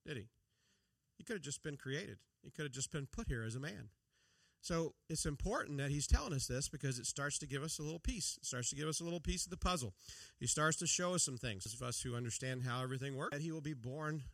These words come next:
of a virgin. Now, those of us who understand how everything works, we think that's not possible, right? So he's telling us there's something miraculous that's going to happen. And, and also,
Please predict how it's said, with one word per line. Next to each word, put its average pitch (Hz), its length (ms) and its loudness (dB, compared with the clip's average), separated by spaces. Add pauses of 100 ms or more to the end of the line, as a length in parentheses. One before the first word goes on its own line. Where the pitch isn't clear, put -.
(100)
of 139 120 -6
a 160 60 -4
virgin. 160 500 -4 (1000)
Now, 143 180 -2 (680)
those 117 240 -4
of 120 80 -8
us 123 180 -2
who 120 160 -2
understand 127 460 -2
how 127 200 0
everything 131 340 -2
works, 165 360 -4 (340)
we 123 160 -2
think 127 280 -4 (120)
that's 107 220 -6
not 143 140 -4
possible, 208 500 -2
right? 123 260 0 (440)
So 143 240 2
he's 147 180 4
telling 202 260 2
us 170 300 0
there's 147 240 -2
something 226 320 -6
miraculous 202 720 2
that's 135 160 0
going 131 300 -2
to 127 80 -2
happen. 123 420 -2 (500)
And, 160 220 0
and 180 120 -2
also, 202 540 0